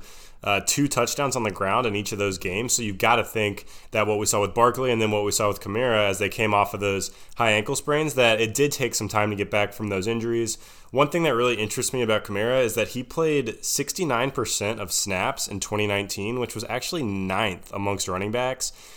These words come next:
And the way people are talking about, like, "Oh, he's losing time to Latavius Murray and losing touches and this and that,"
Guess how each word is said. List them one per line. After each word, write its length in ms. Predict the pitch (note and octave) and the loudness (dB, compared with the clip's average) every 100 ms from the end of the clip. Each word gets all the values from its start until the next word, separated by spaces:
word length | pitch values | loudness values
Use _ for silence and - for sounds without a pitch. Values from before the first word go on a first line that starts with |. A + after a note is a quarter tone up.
| - | -4
And 100 | A2+ | 2
the 80 | A2 | 4
way 200 | A2+ D3 | 4 4
people 280 | D#3 D#3 C#3+ | 0 0 2
are 60 | |
talking 420 | A2+ A2 G#2+ A#2 A2+ | 4 6 4 4 2
about, 300 | G#2 G2+ G2+ | 4 4 2
like, 180 | G2 | 0
"Oh, 200 | B2 A#2+ | 0 2
he's 100 | A#2+ | 2
losing 320 | G#2+ A#2 A2 A2 | 0 0 0 -2
time 240 | A2 A2 | -2 0
to 60 | G#2+ | 0
Latavius 500 | G#2 A2+ G2+ G2 C#3 | 0 -2 -2 -4 -2
Murray 340 | C#3+ C#3 C3+ | -2 0 0
and 120 | A2+ | 0
losing 240 | A2 G#2 F#2+ | -2 -2 -2
touches 420 | B2+ B2+ C#3 A2 | 0 0 -2 -4
and 140 | G#2 | -2
this 160 | G#2+ G#2+ | -2 -2
and 100 | G2 | -2
that," 320 | G2 B2 | -2 -4